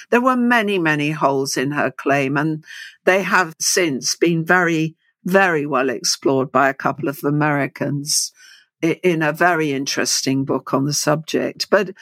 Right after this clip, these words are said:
she died, you know, still claiming she was Anastasia, but her claim was eventually disproved. First of all,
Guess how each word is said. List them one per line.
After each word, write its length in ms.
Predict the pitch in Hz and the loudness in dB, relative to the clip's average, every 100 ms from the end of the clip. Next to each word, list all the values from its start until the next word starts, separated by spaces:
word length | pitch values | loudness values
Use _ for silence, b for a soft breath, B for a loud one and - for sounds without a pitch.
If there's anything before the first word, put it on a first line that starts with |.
| B B | B B
she 340 | - - 285 269 | 0 4 4 2
died, 500 | 247 214 175 170 175 | 2 4 4 0 0
you 140 | 196 | 0
know, 220 | 180 151 147 | 2 0 -2
still 400 | - - 202 180 | -2 0 0 -2
claiming 460 | - 147 156 139 - | 0 0 2 -2 -4
she 160 | - | -2
was 120 | 147 160 | 0 0
Anastasia, 960 | 156 147 - - 170 165 160 131 123 B B B B | 0 0 -2 2 2 2 0 -2 -4 B B B B
but 200 | 196 - | 0 0
her 180 | 180 190 | 0 0
claim 480 | 185 - 220 220 208 | 0 0 2 2 0
was 260 | 180 185 170 | 0 0 0
eventually 840 | 170 185 196 165 - 147 127 - | 2 2 0 -4 -2 -2 -2 -2
disproved. 720 | 165 165 - - 160 143 135 | 0 0 -2 0 0 2 0
First 340 | 185 233 233 196 | 2 2 0 -2
of 80 | |
all, 280 | 185 170 151 | 0 0 -2